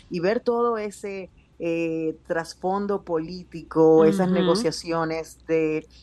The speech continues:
Speaker 1: callejón que se hacían en esa época y todo eso, pues es parte, eh, integral de lo que conocemos hoy en día como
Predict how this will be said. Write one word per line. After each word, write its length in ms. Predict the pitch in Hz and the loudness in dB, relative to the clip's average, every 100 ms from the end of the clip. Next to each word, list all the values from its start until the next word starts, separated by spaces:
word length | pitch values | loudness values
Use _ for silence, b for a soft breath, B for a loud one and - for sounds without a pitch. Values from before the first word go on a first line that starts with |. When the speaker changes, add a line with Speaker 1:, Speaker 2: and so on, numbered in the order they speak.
| _ - | _ -6
Speaker 1:
callejón 600 | 165 160 160 170 175 165 | -4 -2 -4 -4 -4 -6
que 120 | 165 | -8
se 80 | 156 | -8
hacían 260 | - 156 | -6 -6
en 120 | 160 | -6
esa 280 | 165 160 160 | -8 -6 -4
época 280 | 156 160 156 | -4 -4 -6
y 40 | |
todo 280 | 147 151 160 | -4 -2 -2
eso, 320 | 156 143 170 B B B | -2 -6 -10 B B B
pues 160 | - 156 | -8 -6
es 60 | 170 | -4
parte, 840 | 175 165 165 175 165 160 160 147 | 0 0 2 4 4 4 2 0
eh, 60 | 143 | -2
integral 580 | 165 156 151 151 147 151 | -6 -6 -4 -2 -2 -2
de 120 | 151 | -4
lo 100 | 143 | -6
que 100 | - | -8
conocemos 540 | 147 143 143 143 147 | -10 -8 -6 -6 -6
hoy 120 | 151 143 | -4 -4
en 120 | 139 | -4
día 220 | 139 147 | -2 -2
como 320 | 143 135 143 | -2 -4 -6